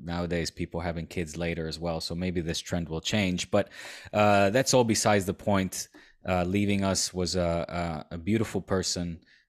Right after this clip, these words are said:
uh, loving, caring person. And, uh, she's joining Hans Wilmar Lorijn, uh, my grandfather, up in the, the clouds somewhere, hopefully. And, uh, we'll be busting his balls once again,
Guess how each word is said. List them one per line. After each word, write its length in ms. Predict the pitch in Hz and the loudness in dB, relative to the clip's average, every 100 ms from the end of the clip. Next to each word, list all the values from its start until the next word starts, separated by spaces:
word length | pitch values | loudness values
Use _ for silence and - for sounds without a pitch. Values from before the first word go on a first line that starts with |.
| - | -10
uh, 300 | 85 82 78 - | -6 -4 -6 -8
loving, 440 | 85 98 101 98 | -2 0 0 -2
caring 420 | 90 98 95 90 | -4 -4 -2 -2
person. 600 | 87 92 87 - 85 82 - _ _ _ _ _ _ _ - | -4 -4 -4 -4 -4 -8 -14 _ _ _ _ _ _ _ -12
And, 400 | 87 82 80 78 | -8 -6 -6 -4
uh, 300 | 82 82 80 - | -2 -2 -4 -8
she's 320 | - 82 78 | -6 -6 -8
joining 560 | - 90 87 87 85 - _ - | -2 -2 0 -2 -4 -10 _ -12
Hans 560 | - 98 98 - - - _ 85 | -2 0 0 -2 -4 -8 _ -6
Wilmar 400 | 90 90 87 85 | -2 0 -2 -2
Lorijn, 340 | 85 87 85 - - - _ | -2 -2 -4 -8 -20 -20 _
uh, 180 | - 82 | -6 -4
my 200 | 82 87 | -2 -4
grandfather, 580 | 85 87 82 - 85 85 | -2 -2 -4 -4 -2 -2
up 160 | 87 - | -4 -6
in 140 | 87 | -6
the, 400 | 82 80 78 73 - _ _ _ | -4 -6 -6 -8 -12 _ _ _
the 120 | 95 | -6
clouds 680 | - 113 101 98 90 - - | 0 2 4 4 2 -2 -2
somewhere, 640 | - 90 87 87 85 82 - - _ _ | -4 -2 -2 -2 -2 -4 -12 -20 _ _
hopefully. 680 | 87 87 - 82 82 78 - | -4 -4 -2 -4 -4 -6 -10
And, 420 | 85 82 80 78 82 | -8 -6 -6 -8 -4
uh, 400 | 80 78 76 73 - _ _ _ - | -2 0 -2 -6 -12 _ _ _ -8
we'll 120 | 85 | -4
be 120 | 90 | -4
busting 440 | 76 87 - 85 | -2 -2 -2 -4
his 120 | 82 78 | -6 -6
balls 440 | 80 78 78 - | -4 -4 -4 -4
once 260 | 78 78 80 | -6 -6 -6
again, 260 | 73 85 | -6 -4